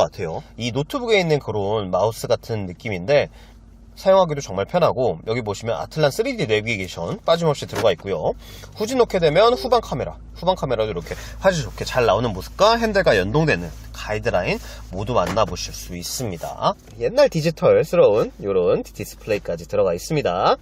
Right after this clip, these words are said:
그 다음에 아래쪽으로 내려오시면 씨디 플레이어 기능, 그 다음에 미디어 컨트롤러 깔끔하게 들어가 있고요. 그 다음에 아래쪽으로 내려오시면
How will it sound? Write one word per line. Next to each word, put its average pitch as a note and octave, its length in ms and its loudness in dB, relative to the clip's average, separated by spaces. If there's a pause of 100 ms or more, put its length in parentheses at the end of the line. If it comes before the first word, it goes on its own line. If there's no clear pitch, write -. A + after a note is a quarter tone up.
(140)
그 - 40 -8
다음에 A#2+ 440 6
아래쪽으로 E3 420 2
내려오시면 B2+ 400 2
씨디 B3+ 220 -2
플레이어 A#3 260 4
기능, G3 340 6
그 F3+ 80 -6
다음에 C3+ 520 4
미디어 F#2+ 260 -2
컨트롤러 C#3 640 4
깔끔하게 D3 380 2
들어가 A#2 240 6
있고요. F#3+ 320 4
그 - 320 -12
다음에 C#3 160 4
아래쪽으로 F3 440 4
내려오시면 C#3 800 4